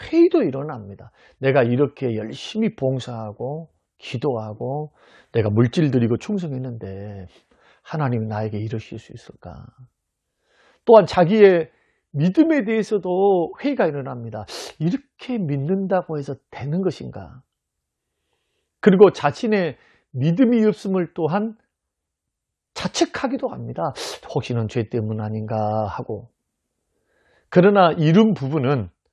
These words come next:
그나마 견딜 수 있습니다. 왜냐하면은 하나님을 향한 믿음이 있기 때문에 다시 제자리로 돌아옵니다. 신실한 사람들은 잠깐 회의가 일어나고 잠깐 불평이 있을 수 있지만은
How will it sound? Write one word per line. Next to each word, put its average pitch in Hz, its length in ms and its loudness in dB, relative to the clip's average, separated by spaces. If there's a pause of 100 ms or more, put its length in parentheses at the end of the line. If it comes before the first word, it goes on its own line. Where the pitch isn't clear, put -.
(300)
그나마 175 480 -2
견딜 127 380 -6
수 - 120 -10
있습니다. 107 720 -18 (240)
왜냐하면은 120 560 0 (280)
하나님을 147 560 0
향한 123 320 -4
믿음이 131 320 2
있기 123 220 -8
때문에 117 720 -6 (240)
다시 - 300 -12
제자리로 117 560 -6
돌아옵니다. 117 840 -2 (560)
신실한 202 500 0
사람들은 131 540 -4 (220)
잠깐 277 840 2 (760)
회의가 196 300 4
일어나고 127 600 -4
잠깐 262 560 -4
불평이 151 380 -2
있을 139 200 -8
수 127 140 -10
있지만은 180 520 -4